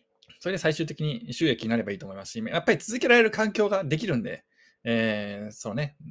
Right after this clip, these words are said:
まあ、一人でやるよりは続きやすいかなっていうのも、はい、理由としてはあります。はい。っていうところですね。まあ、でも、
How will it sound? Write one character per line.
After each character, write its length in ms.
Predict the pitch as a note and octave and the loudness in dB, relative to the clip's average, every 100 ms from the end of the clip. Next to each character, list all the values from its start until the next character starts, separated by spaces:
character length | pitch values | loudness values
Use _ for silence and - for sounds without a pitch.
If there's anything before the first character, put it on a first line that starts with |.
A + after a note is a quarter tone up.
| - - | -18 -12
ま 260 | D3 B2+ D#2 | -4 -2 -4
あ、 120 | - | -12
一 80 | - | -16
人 180 | - G3+ | 0 2
で 80 | E3+ | 4
や 80 | |
る 60 | E3+ | 2
よ 80 | G#3 | 2
り 40 | |
は 200 | E3 F#2+ | 0 -4
続 160 | - C3+ | -6 -6
き 80 | C3 | -4
や 80 | C3 | -6
す 80 | |
い 40 | C3+ | -4
か 80 | C3+ | -4
な 120 | C#3+ | -4
っ 100 | - | -4
て 80 | A#3 | 0
い 40 | |
う 20 | |
の 80 | A#3 | 0
も、 180 | B2+ - _ _ _ | -2 -8 _ _ _
は 100 | A2+ | -6
い、 140 | A2 C#3 A3 _ _ | -6 -8 -18 _ _
理 260 | B2+ A#2+ A#2+ | -12 -6 -2
由 80 | A#2+ | 0
と 100 | C3 | -2
し 40 | |
て 80 | - | -4
は 60 | F#2+ | -8
あ 40 | |
り 60 | D2 | -8
ま 100 | - | -18
す。 200 | - _ | -20 _
は 140 | - | -20
い。 40 | - | -20
っ 20 | _ - - - - - _ _ | _ -20 -18 -18 -18 -20 _ _
て 80 | - | -10
い 260 | G#2+ G2 F#2 | -8 -8 -10
う 60 | |
と 80 | - | -8
こ 100 | G#2+ | -6
ろ 220 | G2 F#2 | -2 -4
で 100 | - | -6
す 120 | - - | -12 -14
ね。 160 | F#2 | -10
ま 120 | G#2 | -6
あ、 20 | B2 | 0
で 80 | |
も、 260 | C#3 A#2 - | 0 0 -4